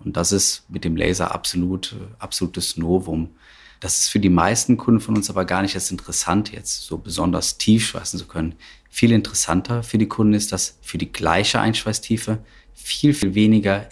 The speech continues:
Energie benötigt wird. Zusätzlich vermeiden wir Schweißspritzer aufgrund dieses viel ruhigeren Schmelzbades und, ähm, Poren,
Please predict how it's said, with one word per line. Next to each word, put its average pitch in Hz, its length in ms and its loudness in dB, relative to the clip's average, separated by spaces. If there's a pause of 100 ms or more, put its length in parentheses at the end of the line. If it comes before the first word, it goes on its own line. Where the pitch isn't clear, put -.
Energie 95 380 0
benötigt 95 680 4
wird. - 400 -14
Zusätzlich 107 640 0
vermeiden 92 460 2
wir 85 100 -2
Schweißspritzer - 960 -4
aufgrund - 380 -2
dieses 90 580 -2 (100)
viel - 360 -4
ruhigeren 95 800 4 (220)
Schmelzbades - 1040 -2
und, 87 360 -2
ähm, 90 300 -4 (240)
Poren, - 480 -2